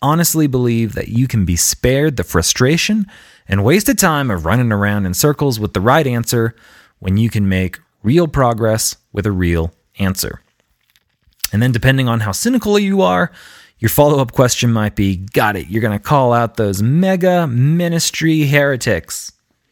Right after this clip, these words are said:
The answer for that is definitely not.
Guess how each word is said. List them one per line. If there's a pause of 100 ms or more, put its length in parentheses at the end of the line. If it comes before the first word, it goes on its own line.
(520)
The
answer
for
that
is
definitely
not.